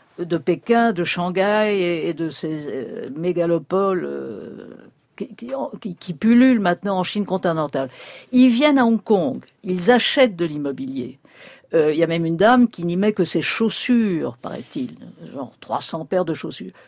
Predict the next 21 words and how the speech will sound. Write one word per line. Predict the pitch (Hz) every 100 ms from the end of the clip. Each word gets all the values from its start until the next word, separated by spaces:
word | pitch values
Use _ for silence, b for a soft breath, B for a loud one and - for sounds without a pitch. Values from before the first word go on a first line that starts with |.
| _
Pourquoi | 254 262 269
est-ce | 247
qu'ils | - 170 165
achètent | 170 185 156
de | 143
l'immobilier | 151 151 143 151 147
à |
Hong | 175
Kong ? | - 285 285
Pour | 175
avoir | 156 123
un |
passeport, | - 240 - - 262 277 302 285 b b b -
pour | 151
pouvoir | 170 156 202
voyager | 156 156 156 147 208
plus | 202 156
facilement | 160 143 147 143 202 262 320
et | - 165
avoir, | 160 165 247 285 240
euh, | 180